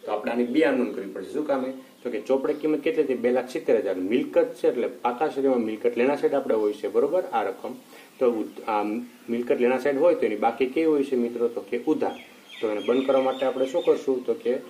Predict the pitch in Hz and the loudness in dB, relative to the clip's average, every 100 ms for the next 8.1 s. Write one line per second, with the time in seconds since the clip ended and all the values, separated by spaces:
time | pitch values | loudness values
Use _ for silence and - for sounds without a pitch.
0 | - - 107 117 123 117 117 123 135 143 | -18 -8 -2 2 2 0 -2 0 2 2
1 | 139 - 117 107 110 104 98 95 - 123 | 0 -4 -4 -2 0 0 0 -4 -2 -2
2 | 98 98 110 101 120 117 123 135 143 165 | -2 -4 -4 0 0 2 0 2 2 4
3 | 107 107 120 117 101 92 101 95 101 104 | 2 0 -2 -2 -4 -6 -6 -6 -6 0
4 | 127 165 - - - 117 - - - - | 2 2 2 -2 -2 -6 -6 -10 -16 -16
5 | - 110 117 135 117 107 110 110 107 113 | -8 -2 0 2 0 -2 -2 -4 -6 -2
6 | 127 123 120 123 127 123 156 160 120 104 | -2 -2 -2 -2 -2 0 0 0 -2 -4
7 | 101 123 120 156 156 147 139 131 123 123 | -2 -2 0 -2 -2 -2 -4 -4 -4 -4